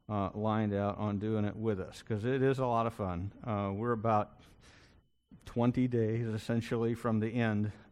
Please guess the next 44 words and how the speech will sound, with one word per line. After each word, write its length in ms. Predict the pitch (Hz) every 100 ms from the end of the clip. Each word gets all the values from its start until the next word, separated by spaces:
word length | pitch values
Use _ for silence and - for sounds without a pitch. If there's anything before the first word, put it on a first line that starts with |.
| -
of, 320 | 110 98 98
uh, 140 | 101 101
this 260 | 110 -
year's 240 | 110 104 -
Through 240 | 120 110
the 80 | 104
Bible 480 | 104 104 101 101 101
in 80 |
a 40 | 95
Year. 360 | 95 101 101 - - - - - - -
And, 480 | 104 98 95 95
uh, 100 | 98 -
this 280 | 104 123 -
year 120 | 120
we 100 | 110
did 180 | 107 113
it 100 | 113
chronologically. 1160 | - 113 107 107 120 135 127 123 123 117 120 113 - -
Uh, 340 | 107 101 95 95 107
next 340 | 113 117 -
year 180 | 113 107
we're 120 | 104
gonna 260 | 107 104 - - - - - - -
do 160 | 117
a 20 | 107
little 400 | 113 120 117 117
of 140 | 110
each, 400 | 123 135 - - - -
a 40 |
little 260 | 107 110 113
Old 200 | 120 117
Testament, 520 | 123 117 123 117 113
a 20 |
little 180 | 110 113
New 160 | 110 117
Testament, 480 | 113 110 - 113
a 40 | 104
little 160 | 110
Psalms, 400 | 107 110 107 104
a 80 | 104
little 160 | 104 101
Proverbs 520 | - 104 104 104 101
each 220 | 107 -
day. 260 | - 98